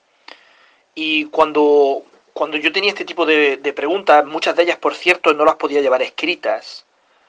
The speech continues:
porque era peligroso, o podía ser peligroso.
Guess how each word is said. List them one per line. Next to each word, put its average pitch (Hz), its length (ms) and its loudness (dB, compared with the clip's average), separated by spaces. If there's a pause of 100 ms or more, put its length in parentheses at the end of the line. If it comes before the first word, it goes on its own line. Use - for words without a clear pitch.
(240)
porque 113 920 -12
era 135 200 -2
peligroso, 120 720 -8
o 117 120 -10
podía 120 280 -10
ser 113 180 -14
peligroso. 117 540 -12